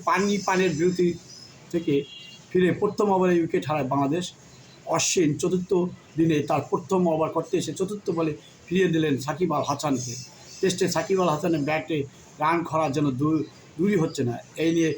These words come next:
সাত ইনিংসে কোনো ফিফটি নেই বাংলাদেশের এই অলরাউন্ডারে। টেস্টে সাকিবের সর্বশেষ ফিফটি পেয়েছিলেন গত বছরের এপ্রিলে মিরপুর শেরেবাংলা, আহ, স্টেডিয়ামে আয়ারল্যান্ডের বিপক্ষে। ওই ইনিংসে করেছিলেন ছাপ্পান্ন বলে,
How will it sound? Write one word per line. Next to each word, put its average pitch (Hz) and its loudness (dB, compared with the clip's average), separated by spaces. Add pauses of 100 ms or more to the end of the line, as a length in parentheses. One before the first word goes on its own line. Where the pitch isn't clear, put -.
সাত - -4
ইনিংসে 180 2
কোনো 160 0
ফিফটি 165 -2
নেই 156 2
বাংলাদেশের 151 -2
এই 143 0
অলরাউন্ডারে। 127 -4 (1040)
টেস্টে 220 2
সাকিবের 208 0
সর্বশেষ 208 0
ফিফটি 180 -2
পেয়েছিলেন 180 0
গত 160 -2
বছরের 175 -4 (260)
এপ্রিলে 151 0 (300)
মিরপুর 196 2
শেরেবাংলা, 165 0 (360)
আহ, 147 0
স্টেডিয়ামে 185 0 (100)
আয়ারল্যান্ডের 190 2
বিপক্ষে। 127 -4 (120)
ওই 185 2
ইনিংসে 185 2
করেছিলেন 185 0
ছাপ্পান্ন 180 0
বলে, 160 0